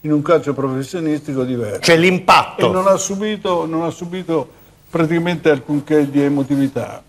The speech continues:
Speaker 1: Per cui questo è un qualcosa che dimostra che il giocatore c'è, quindi adesso bisogna vederlo nel futuro, perché noi è due mesi che lo stiamo vedendo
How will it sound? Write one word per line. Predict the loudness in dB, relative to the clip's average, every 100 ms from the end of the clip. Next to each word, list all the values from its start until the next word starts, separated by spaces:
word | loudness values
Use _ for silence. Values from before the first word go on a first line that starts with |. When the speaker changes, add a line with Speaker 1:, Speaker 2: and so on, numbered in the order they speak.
| _
Speaker 1:
Per | -8
cui | 0 2 2 -4 -20 _ -20 -20 _ _ _ _
questo | 2 2 2 4 4 4
è | 4 2
un | 4
qualcosa | 2 2 2 4 4 2
che | 2 0 0 -2
dimostra | -6 -2 2 0 0 2 2
che | 2 -2
il | -2 -2
giocatore | -2 -2 -2 -4
c'è, | -2 -2 -2 -4
quindi | -6 -4
adesso | 0 0 0 -4
bisogna | -2 0
vederlo | 2 2 0 0
nel | -2
futuro, | -4 -2 0 0
perché | -2 -8 -8 -2
noi | 4 4
è | 4
due | 2 0
mesi | 0 -2
che | 0
lo | -2
stiamo | 0 0 2 0
vedendo | 2 2 0 -2 -2 -4 -6